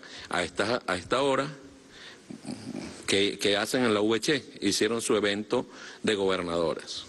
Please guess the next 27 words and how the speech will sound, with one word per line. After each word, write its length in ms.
Algunas 400
V 160
H 220
comenzaron 480
la 80
transmisión 520
inmediatamente, 520
terminaron 420
gobernadores 560
y 140
transmiten 640
los 160
resultados. 600
Miren, 320
hay 240
V 200
C 140
que 120
tienen 320
que 180
caminar 720
y 140
se 220
van 260
hasta 320
treinta 540
personas 500